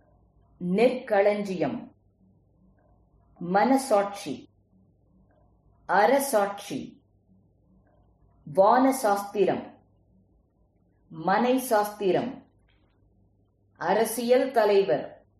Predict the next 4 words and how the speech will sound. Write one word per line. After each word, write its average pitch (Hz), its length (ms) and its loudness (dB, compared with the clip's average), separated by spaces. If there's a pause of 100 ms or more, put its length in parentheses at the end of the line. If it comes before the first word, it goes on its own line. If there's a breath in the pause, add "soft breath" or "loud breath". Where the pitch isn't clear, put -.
(1300)
மன்றத் 233 680 0
தலைவர். 180 760 -2 (1500)
உயர்ந்த 226 540 2
பட்சம். - 760 -6